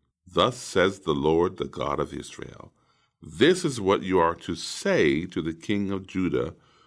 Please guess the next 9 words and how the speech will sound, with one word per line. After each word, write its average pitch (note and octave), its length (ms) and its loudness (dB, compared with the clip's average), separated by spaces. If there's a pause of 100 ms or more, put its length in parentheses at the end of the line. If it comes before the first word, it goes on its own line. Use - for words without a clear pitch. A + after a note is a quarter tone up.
(160)
who B2+ 140 -2
sent F#3 540 -2
you A#2+ 140 2
to A#2 220 -4
me F2 280 0
to F2+ 180 -6
inquire D#2+ 880 -4
of C#2 180 -12
me. - 440 -12